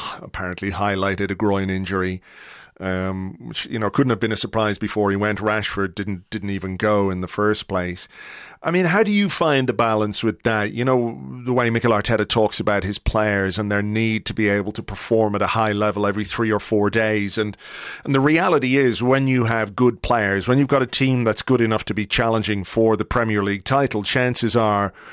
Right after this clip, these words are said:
you've got a lot of players who are good enough to be playing for their countries. So part and parcel of that is,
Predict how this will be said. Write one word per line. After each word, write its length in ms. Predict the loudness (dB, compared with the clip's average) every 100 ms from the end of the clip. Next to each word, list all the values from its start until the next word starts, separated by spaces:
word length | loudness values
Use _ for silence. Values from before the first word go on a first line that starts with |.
| -20 -10
you've 240 | 0 2 4
got 140 | 2
a 40 | 4
lot 220 | 2 2
of 80 | 0
players 360 | 0 2 2 2
who 80 |
are 80 | 2
good 260 | 2 2 4
enough 240 | 2 0 -2
to 80 |
be 120 | -4 -4
playing 640 | 0 2 2 0 -2 -4
for 400 | -6 2 4 4
their 200 | 2 0
countries. 840 | -2 -2 0 0 -4 -4 -8 -10 -12 -16 -18 -8
So 720 | -2 2 4 4 4 2 0 -6 _ _ _ _ _ _ _ _ _ _ _ -4
part 320 | 0 0 0
and 100 | -2
parcel 480 | 2 2 2 2 2
of 120 | 2
that 300 | 0 0 2
is, 440 | 2 0 -2 -4